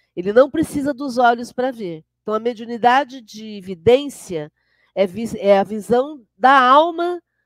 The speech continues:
de quem tá vendo, não o corpo físico que tá vendo. Quem vê com o corpo físico é quem tem a dupla vista. E, e aí o Kardec até coloca aqui que seria bem interessante verificar como é que são os cegos, né?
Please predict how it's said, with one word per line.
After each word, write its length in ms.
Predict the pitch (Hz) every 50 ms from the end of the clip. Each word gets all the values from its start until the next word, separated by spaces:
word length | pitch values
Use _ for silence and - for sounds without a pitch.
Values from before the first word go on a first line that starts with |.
| _ _ _
de 160 | 185 226 269
quem 220 | - - 262 269
tá 160 | 247 277 277
vendo, 360 | 269 240 226 196 185 180 180 185
não 240 | 180 208 226 254
o 60 | 302 -
corpo 400 | - - 269 262 247 - 302 294
físico 500 | - - - 262 247 233 220 240 233 -
que 120 | - 247
tá 140 | - 262 269
vendo. 320 | 233 214 170 160 156 151 _ _ _ _ _ _ _
Quem 240 | - 262 285 320 330
vê 200 | 269 285 262 247
com 140 | - 240 233
o 80 | 233
corpo 280 | - 226 214 208 - 240
físico 480 | - - - 220 220 214 233 - -
é 60 | 240 233
quem 160 | - 254 247
tem 200 | - 240 226 226
a 40 | 226
dupla 340 | 208 226 214 - 247 269
vista. 480 | 269 254 208 175 170 - - _ 165 165 _ _ _ _ _ _ _ _ _ _ _ _ _ _ _ _ _ _ _ _ _ _ _ _ _ _ _ _
E, 720 | - 190 185 185 185 180 185 180 180 180 180 180 180 180 - _ _ _ _ _ _ _ _ _ _ _ _ -
e 120 | 202 214
aí 180 | 214 202 214 233
o 40 | 240
Kardec 380 | - 247 240 233 247 247 240
até 180 | 247 226 262 254
coloca 400 | - 269 269 254 233 233 - 226
aqui 160 | 208 - 240
que 80 | - -
seria 280 | - 254 247 240 240
bem 180 | 214 196 226 254
interessante 640 | 247 294 269 262 269 262 - - 240 233 - -
verificar 680 | 208 220 220 226 226 - 247 220 - 214 202 202 220 233 _ _ _ _ _ _ _ _
como 200 | - 214 208 220
é 80 | 233
que 120 | - - 226
são 260 | - - 240 214 233
os 80 | 247 -
cegos, 500 | - 226 214 202 202 180 180 190 180 175
né? 300 | 190 190 202 220 240